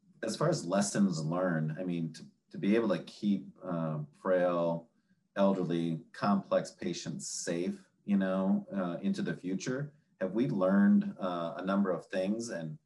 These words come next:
ways that we could do it better next time?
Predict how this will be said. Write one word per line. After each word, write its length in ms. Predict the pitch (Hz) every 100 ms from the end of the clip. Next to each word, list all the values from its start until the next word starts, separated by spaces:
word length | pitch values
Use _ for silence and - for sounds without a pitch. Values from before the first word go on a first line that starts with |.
| _ _ -
ways 380 | 101 107 104 101
that 200 | 85 76 _ _
we 120 | 101
could 160 | 101 85
do 120 | 92
it 120 | 87
better 380 | 76 82 85 82 _ -
next 240 | 82 85
time? 280 | - 101 113